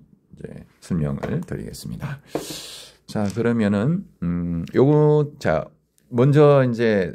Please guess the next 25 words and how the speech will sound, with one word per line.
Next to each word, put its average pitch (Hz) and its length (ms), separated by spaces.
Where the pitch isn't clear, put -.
수금을 175 420
해드릴게요. 87 760
제일 135 240
궁금한 120 400
거 101 80
요 98 120
두 92 120
개라고 82 300
하셨죠. 69 380
여기라고 82 320
하셨죠. - 540
네, - 160
자, - 120
그러면 85 520
요거는 104 220
이제 90 80
깨트려 95 400
보셨네요. 85 760
네, 73 160
보시는 98 400
것처럼 123 500
이제, 80 280
예, - 200
다이아가 80 420
아니네요. 82 640